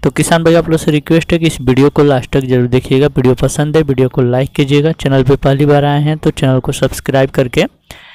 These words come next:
बेल आइकन को भी जरूर दबा दें ताकि कोई वीडियो अपलोड करूँ तो उसका notification सबसे पहले मिले। किसान भाइयों, इस वीडियो को ज़्यादा से ज़्यादा share करें ताकि हमारे और किसान भाई तक जानकारी पहुँचे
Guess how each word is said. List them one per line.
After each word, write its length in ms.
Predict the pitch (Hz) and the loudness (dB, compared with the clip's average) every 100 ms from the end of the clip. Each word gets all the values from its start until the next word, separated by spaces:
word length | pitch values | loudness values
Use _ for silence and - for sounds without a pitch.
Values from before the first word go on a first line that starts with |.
| - - | -20 -14
बेल 280 | - 147 160 | 0 2 4
आइकन 240 | 160 170 | 2 0
को 100 | 160 | -2
भी 80 | 160 | 0
जरूर 240 | 143 147 151 | 2 2 2
दबा 220 | 147 143 | 2 2
दें 100 | 147 | 2
ताकि 260 | - 135 139 | -2 -4 -4
कोई 220 | - 135 | 0 0
वीडियो 280 | 139 139 135 | 2 2 2
अपलोड 300 | - 135 143 | 2 2 2
करूँ 220 | - 143 | 2 -2
तो 100 | 156 | 0
उसका 240 | 135 - 135 | -4 -2 -4
notification 680 | 127 127 139 127 147 156 165 | -2 -2 -4 0 0 0 -4
सबसे 380 | - 127 - 131 | -2 -2 -4 -4
पहले 320 | 135 127 127 | -2 -2 -2
मिले। 180 | 131 135 | -2 -2
किसान 380 | 139 - 143 | -2 -2 -2
भाइयों, 240 | 143 143 147 | 0 2 2
इस 120 | 139 | 0
वीडियो 280 | 127 127 135 | 0 2 2
को 120 | 131 | 2
ज़्यादा 260 | 127 131 131 | 0 0 0
से 160 | - 135 | -2 0
ज़्यादा 240 | 135 131 | 0 0
share 280 | - 139 139 | -2 0 0
करें 220 | - 151 | 0 -2
ताकि 300 | 160 135 - 135 | 0 -2 -2 -2
हमारे 340 | 135 131 135 | 0 0 2
और 120 | 135 | 2
किसान 340 | 127 135 139 131 | 0 -4 -4 -2
भाई 100 | 131 | -2
तक 100 | 127 | -2
जानकारी 500 | 135 127 - 131 151 | -4 -4 -2 -2 0
पहुँचे 400 | 156 143 - | -2 -2 -2